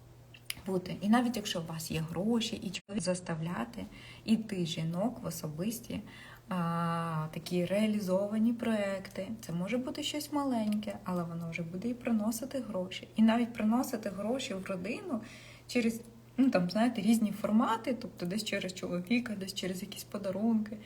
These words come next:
ще щось. Але тоді, коли вона вже не сидить на місці, колись потім вона зрозуміє і здійсниться. А... Ця теорія вже працює близько року, і я вже це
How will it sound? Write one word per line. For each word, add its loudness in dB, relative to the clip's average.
ще 0
щось. -4
Але 8
тоді, 0
коли 0
вона 0
вже -2
не 2
сидить 0
на -4
місці, -4
колись -6
потім 2
вона -2
зрозуміє 0
і -4
здійсниться. -6
А... 10
Ця 8
теорія 4
вже 4
працює 0
близько -2
року, -4
і -2
я -2
вже -2
це -4